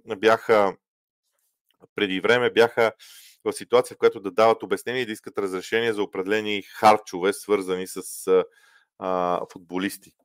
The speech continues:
А, Ставилер Юнге, какви наказания могат да отнесат Челси и Ман Сити в близко бъдеще? Нека да не спекулираме. А, наказанията могат да бъдат много леки, могат да бъдат и страшно тежки.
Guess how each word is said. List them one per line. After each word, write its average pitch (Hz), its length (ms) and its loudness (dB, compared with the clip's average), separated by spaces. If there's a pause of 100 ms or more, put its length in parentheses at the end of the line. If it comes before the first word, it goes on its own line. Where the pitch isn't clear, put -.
(1120)
А, 92 840 4 (160)
Ставилер 104 680 2 (320)
Юнге, 101 640 -4
какви 107 280 0
наказания 139 380 4
могат 127 180 2
да 127 60 2
отнесат 120 340 -8
Челси 123 280 0
и - 20 -8
Ман 117 140 4
Сити - 200 -14
в 104 60 -12
близко 104 240 -10
бъдеще? 147 440 0 (160)
Нека 139 480 0
да 135 200 4
не 131 80 -2
спекулираме. 104 840 0 (800)
А, 104 640 2
наказанията 143 500 2
могат 151 220 4
да 127 60 -8
бъдат 139 220 2
много 135 220 2
леки, 143 180 2
могат 135 220 4
да 131 60 2
бъдат 139 240 2
и - 20 -18
страшно 135 500 2
тежки. 120 460 0